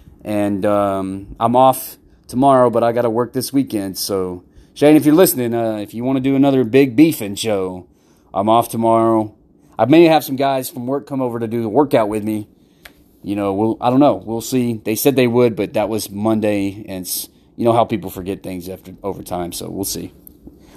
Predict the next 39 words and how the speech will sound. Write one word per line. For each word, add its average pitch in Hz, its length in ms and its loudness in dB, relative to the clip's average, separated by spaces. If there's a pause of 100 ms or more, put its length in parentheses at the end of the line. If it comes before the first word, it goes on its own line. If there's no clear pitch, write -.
Uh, 95 560 0
and, 135 320 2
uh, 165 340 2
that's 208 220 4
all 180 100 6
I 151 60 2
got. 120 360 -4
I 123 60 -8
can't, 131 260 -6 (200)
can't 123 120 -8
give 117 140 -6
you 110 80 -6
no 110 100 0
more. 101 260 -2
I 104 60 -4
could 98 140 -16
keep 101 160 0
going, 113 240 2
but 101 200 -6 (300)
I 117 60 2
really 117 200 4
gotta 107 140 2
get 101 120 -4
ready 92 160 -10
for - 100 -18
work. 90 320 -12
And 87 220 -18 (140)
I - 80 -20
appreciate 170 380 4
y'all 151 140 6
listening. 139 520 0 (520)
Don't 127 180 2
forget 151 220 4
to 113 60 -12
drink 156 200 6
water. 120 280 4
It's 117 100 -8
still 139 180 0
hot. 101 300 -4